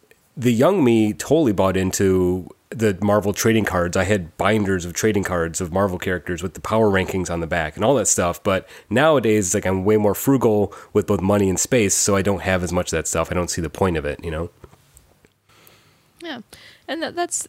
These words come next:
Speaker 2: that's fair too. Like I said, like, I, I, I, I live in a room, so my action figures live in a bag because
Speaker 1: Mm-hmm.
Speaker 2: there is no space for them in the room. So it's, it's, you know, sometimes people's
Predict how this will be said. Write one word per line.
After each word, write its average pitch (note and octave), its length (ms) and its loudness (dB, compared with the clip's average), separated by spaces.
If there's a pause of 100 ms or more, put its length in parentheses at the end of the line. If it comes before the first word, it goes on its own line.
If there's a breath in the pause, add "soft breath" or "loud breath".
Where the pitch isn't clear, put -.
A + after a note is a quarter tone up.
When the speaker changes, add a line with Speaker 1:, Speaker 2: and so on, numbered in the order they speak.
Speaker 2:
that's C4 200 -6
fair G#3+ 120 -6
too. A3+ 140 -6
Like F#3+ 160 -4
I G#3+ 80 -4
said, F#3+ 240 -4
like, E3+ 240 -4
I, F3 240 -4 (300)
I, D3+ 140 -8 (220)
I, D3+ 220 -10 (140)
I D3 100 -4
live C3 220 -6
in F3 100 -6
a E3 60 -6
room, G#3+ 460 -8 (320 loud breath)
so D3+ 540 2
my E3 120 2
action E3+ 340 -2
figures D#3 500 0
live C#3+ 200 -2
in D3+ 80 -2
a F3 40 -4
bag E3+ 560 2
because F#3+ 380 0
Speaker 1:
Mm-hmm. G#3+ 80 0
Speaker 2:
there A3 120 0
is - 180 -4
no D4 100 -2
space - 480 -2
for D3 160 0
them A#2+ 460 -2
in C#3+ 160 -4
the - 60 -6
room. G#2+ 380 -4 (440 soft breath)
So D#3+ 420 2
it's, G#3+ 240 2
it's, A3+ 220 -6
you C#4 100 0
know, A3 120 0
sometimes G#3+ 460 -2
people's F#3 1300 -2